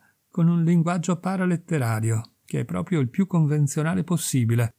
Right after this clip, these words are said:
con la sua ovvia aggettivazione sovrabbondante, la rinuncia a qualsiasi ellissi,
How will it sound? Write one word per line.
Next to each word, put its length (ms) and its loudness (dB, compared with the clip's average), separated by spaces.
con 200 0
la 80 0
sua 240 -4
ovvia 240 0
aggettivazione 760 0
sovrabbondante, 1080 0
la 120 -6
rinuncia 500 2
a 60 -2
qualsiasi 540 -2
ellissi, 640 2